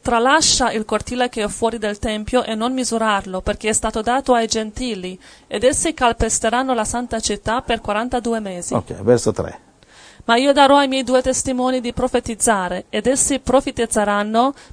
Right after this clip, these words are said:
Speaker 1: milleduecentosessanta giorni, vestiti di sacco.
Speaker 2: Ok, questo è lo stesso della tribolazione che vediamo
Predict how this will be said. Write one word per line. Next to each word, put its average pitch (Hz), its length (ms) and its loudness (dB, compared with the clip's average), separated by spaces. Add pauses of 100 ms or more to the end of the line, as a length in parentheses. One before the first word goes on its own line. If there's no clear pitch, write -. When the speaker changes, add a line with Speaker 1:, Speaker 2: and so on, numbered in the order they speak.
Speaker 1:
milleduecentosessanta 254 1500 2
giorni, 196 580 2
vestiti 233 420 -2
di 208 120 -4
sacco. 175 640 -2
Speaker 2:
Ok, 110 220 -2
questo 117 280 4
è 107 40 6
lo 123 120 6
stesso 104 480 0
della 92 180 -2
tribolazione 95 760 -2
che - 100 -10
vediamo 92 580 -2